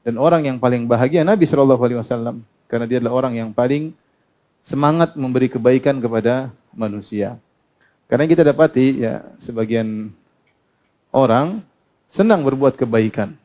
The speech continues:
Ya, meskipun di situ dia ada yang dia korbankan, entah waktunya, entah hartanya, ya,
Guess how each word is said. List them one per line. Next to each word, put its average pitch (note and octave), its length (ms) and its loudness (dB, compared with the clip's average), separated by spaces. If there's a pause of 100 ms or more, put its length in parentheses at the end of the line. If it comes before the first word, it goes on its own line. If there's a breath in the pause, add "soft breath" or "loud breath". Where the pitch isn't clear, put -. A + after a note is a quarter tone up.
(180)
Ya, A#2 80 -14
meskipun G3 480 -4
di D3+ 80 -2
situ F3 240 0
dia E3 160 6
ada D3 320 2 (960)
yang C3 160 2
dia C3+ 160 4
korbankan, A2 560 -2
entah A2+ 240 -6
waktunya, A2+ 560 -6
entah A2+ 320 -2
hartanya, A#2 720 -4
ya, G#2+ 240 -6